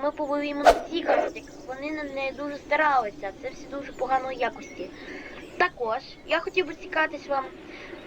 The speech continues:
чому її не з-, добавили до Різдва. В дві тисячі шостому році, коли створювали цю гру, автори подумали якраз доб-, об'єднати всі ці частини в одне ціле.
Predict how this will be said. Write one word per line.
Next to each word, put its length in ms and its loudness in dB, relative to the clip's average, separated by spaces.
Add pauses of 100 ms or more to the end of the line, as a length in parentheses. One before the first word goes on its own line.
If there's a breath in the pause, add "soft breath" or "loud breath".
(260)
чому 180 8
її 260 6
не 100 8
з-, 340 -8
добавили 420 6
до 140 2
Різдва. 240 -4 (680)
В 40 -10
дві 60 6
тисячі 160 6
шостому 340 2
році, 380 2
коли 120 4
створювали 420 2 (100)
цю 80 -2
гру, 260 4 (520 loud breath)
автори 560 4
подумали 520 0
якраз 240 -4
доб-, 280 -2
об'єднати 680 4
всі 240 -10
ці 220 -12
частини 420 -2
в 140 0
одне 260 4
ціле. 500 0